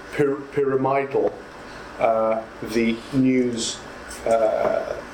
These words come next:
the, the communication structures are. So there are certain, uh, figures in, uh, the blogging movement in Egypt, for example, who are, uh, true spokespeople for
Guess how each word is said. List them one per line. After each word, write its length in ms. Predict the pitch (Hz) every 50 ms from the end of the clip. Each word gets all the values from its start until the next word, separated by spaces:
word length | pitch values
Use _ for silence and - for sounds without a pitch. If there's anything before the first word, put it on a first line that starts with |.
| 127 -
the, 160 | 123 117 117
the 140 | 131 131 139
communication 760 | 131 143 147 143 135 131 127 - 151 151 151 - - 123 110
structures 420 | - - 131 - - - - - -
are. 140 | - - - - -
So 360 | - - - 131 120 120 120 120 - -
there 160 | - 127 127
are 60 | 123
certain, 560 | 123 - 156 151 139 - - 131 127 120 113 - - - - - - -
uh, 520 | - 117 113 110 110 107 107 - 117 117 - - - - - - - - - - - -
figures 640 | - - 147 143 127 120 110 110 107 - - -
in, 420 | 127 120 113 110 110 110 110 110 -
uh, 220 | 113 107 104 104 104 -
the 60 | -
blogging 340 | - 139 139 135 135 127 123
movement 300 | 127 127 123 117 123 120 113
in 80 | 117 117
Egypt, 180 | 113 117 113 -
for 80 | - 117
example, 360 | 110 113 117 117 117 117 117
who 360 | 110 113 120 117 117 113 117
are, 340 | 117 113 117 113 113 113 - - - - - - - - - -
uh, 240 | 117 113 - - - -
true 460 | - - - 190 202 202 185 156 143
spokespeople 800 | - - - 170 165 160 160 - - 123 113 110 107 110 110
for 480 | 107 - - 143 139 131 120 117 113 -